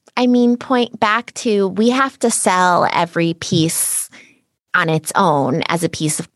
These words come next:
content. You know, it needs to be marketed in some way. There's not this package that things come in that you got with a print magazine. And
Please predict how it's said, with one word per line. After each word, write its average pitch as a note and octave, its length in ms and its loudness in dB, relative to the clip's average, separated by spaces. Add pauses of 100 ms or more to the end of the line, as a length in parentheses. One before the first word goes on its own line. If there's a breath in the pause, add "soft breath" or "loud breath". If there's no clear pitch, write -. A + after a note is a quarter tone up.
(160)
content. D#3 600 -2 (140)
You D#3+ 220 0
know, C#3+ 260 2
it D3+ 220 0 (100)
needs D#3 320 0
to - 80 -4
be D#3+ 140 2
marketed D#3 560 0
in E3 140 -2
some C#3+ 280 -4
way. - 320 -2 (400 loud breath)
There's F#3+ 320 0
not E3+ 340 0
this D#3+ 240 -2
package - 880 -2
that - 240 0 (720)
things - 260 -2
come D#2+ 240 -4
in - 420 -6
that D#3+ 220 -4
you D3+ 140 -2
got D3 260 0
with D3 160 0
a D3 40 -4
print - 280 -2
magazine. - 680 -4
And D3+ 540 -2